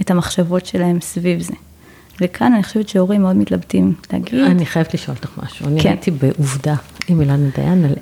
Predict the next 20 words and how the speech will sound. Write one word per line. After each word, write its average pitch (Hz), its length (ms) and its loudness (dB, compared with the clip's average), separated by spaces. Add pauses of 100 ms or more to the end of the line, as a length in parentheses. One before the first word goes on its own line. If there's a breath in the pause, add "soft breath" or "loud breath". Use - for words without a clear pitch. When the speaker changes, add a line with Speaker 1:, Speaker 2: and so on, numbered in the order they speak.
Speaker 2:
אמילי 156 280 2
רנד, 139 400 0 (880 loud breath)
ששאלה 147 960 2
מה 151 160 2
קרה 147 320 0 (880)
לנרקיס, 139 1080 -2
האמא 151 880 4
שבעצם 143 520 0 (420)
היא 151 140 2
לא 147 140 4
אמא 165 120 4
שלה, 147 240 -2
היא 143 380 2
גרושתו 147 440 -2
של 151 140 -4
בעלה, 143 300 2
אבל 147 160 2
היא 143 80 2
גידלה 143 320 2
אותה. 139 360 0